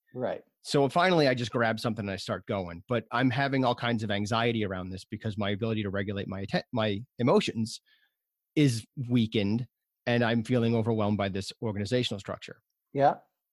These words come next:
Speaker 2: But I get some stuff going. I start moving some boots or some clothes or whatever. And then I come across this photo album.
Speaker 1: <laughs>
Speaker 2: And I start flipping through this photo album. And I come back to that emotional regulation challenge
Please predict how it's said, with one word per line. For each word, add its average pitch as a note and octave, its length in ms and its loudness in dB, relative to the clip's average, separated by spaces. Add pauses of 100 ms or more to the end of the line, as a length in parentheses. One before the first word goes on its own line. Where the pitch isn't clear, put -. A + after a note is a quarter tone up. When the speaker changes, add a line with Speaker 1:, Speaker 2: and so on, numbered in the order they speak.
(340)
Speaker 2:
But D3 100 6
I D3 60 4
get F3+ 220 2
some F#3 120 -2
stuff B2 300 0
going. A#2 280 0
I A2+ 40 0
start B2+ 340 0
moving C3 320 4
some A#2+ 200 0
boots A#2+ 400 -2
or A#2+ 40 -2
some G#2+ 320 -6 (440)
clothes A#2+ 400 0
or A#2 80 0
whatever. G#2+ 380 0
And - 160 -4
then C3+ 100 2
I C3+ 80 4
come C3 160 2
across A2 320 2
this G2+ 160 -6
photo F#2+ 280 -4
album. - 280 -10 (460)
Speaker 1:
<laughs> - 300 -8
Speaker 2:
And G#2+ 120 -2
I C3 100 4
start C#3 300 2
flipping C3 360 -2
through A#2 120 -2
this G#2 160 -4
photo G2+ 320 -4
album. - 260 -12 (340)
And A#2+ 120 2
I A#2 80 2
come B2 220 2
back C3+ 320 0
to C3 100 -2
that A#2 160 0
emotional G#2+ 400 0
regulation G#2+ 560 -2
challenge F2+ 520 -6